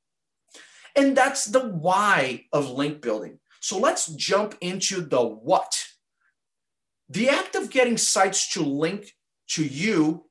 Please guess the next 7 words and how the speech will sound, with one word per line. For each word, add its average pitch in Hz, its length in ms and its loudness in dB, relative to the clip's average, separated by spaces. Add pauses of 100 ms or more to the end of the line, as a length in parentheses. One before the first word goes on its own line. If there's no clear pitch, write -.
(120)
is 226 340 0
link 240 420 0
building. - 340 -2 (460)
Link 185 380 0
building 226 480 6
typically 311 540 -4
prioritizes 190 1040 -2